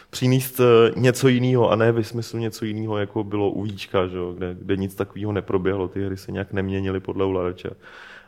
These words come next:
Ale, ale fakt by se ty hry mohly hrát jinak, mohl by z toho být úplně jiný zážitek. A já na tohle se těším ze všeho nejvíc, protože P C čko si já složím sám, já si nepotřebuji kupovat nějakou Steam mašinu.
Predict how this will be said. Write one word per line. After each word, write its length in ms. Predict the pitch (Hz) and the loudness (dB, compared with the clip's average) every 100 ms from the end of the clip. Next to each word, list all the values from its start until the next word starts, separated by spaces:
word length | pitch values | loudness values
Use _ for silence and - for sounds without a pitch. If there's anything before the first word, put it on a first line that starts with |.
| _ | _
Ale, 540 | 95 104 101 101 101 - | 4 6 6 6 4 0
ale 300 | - 101 101 104 107 110 - _ | 0 0 2 0 -4 -8 -20 _
fakt 240 | _ 113 117 | _ -2 2
by 100 | 135 | 2
se 160 | 151 | 2
ty 120 | 147 | 2
hry 160 | 131 131 | 4 4
mohly 280 | 127 127 123 | 4 4 4
hrát 220 | 127 123 | 4 2
jinak, 220 | 123 123 | 0 0
mohl 140 | 120 113 | -4 -4
by 100 | 117 | -8
z 60 | |
toho 120 | - | -8
být 160 | 117 117 | -8 -10
úplně 220 | 120 120 | -8 -6
jiný 200 | 120 123 | -4 -2
zážitek. 480 | 113 113 113 - - | -2 -2 -4 -10 -4
A 180 | - - | -2 4
já 260 | 101 107 - | 6 4 4
na 120 | 120 | 2
tohle 220 | 123 151 | 4 2
se 120 | 160 - | 0 -4
těším 420 | 131 - 135 131 - - - | -8 -6 -4 -6 -12 -20 -8
ze 120 | 110 | -4
všeho 260 | 117 - 143 | -2 2 4
nejvíc, 380 | 117 120 110 95 | 6 4 2 -6
protože 320 | 98 107 107 | -10 -6 -6
P 120 | 104 | -6
C 140 | 107 113 | -12 -12
čko 200 | - 117 | -10 -4
si 120 | 123 | 0
já 140 | 113 | 0
složím 320 | 110 113 113 | 0 -6 -6
sám, 280 | 113 98 101 | -2 0 2
já 120 | 101 | 0
si 120 | 101 101 | -4 -10
nepotřebuji 400 | 98 101 110 101 | -10 -8 -8 -8
kupovat 300 | - 95 98 | -6 -6 -4
nějakou 280 | 98 110 | -6 -8
Steam 260 | 104 - 101 | -10 -10 -6
mašinu. 400 | 101 - 92 82 | -6 -6 -8 -8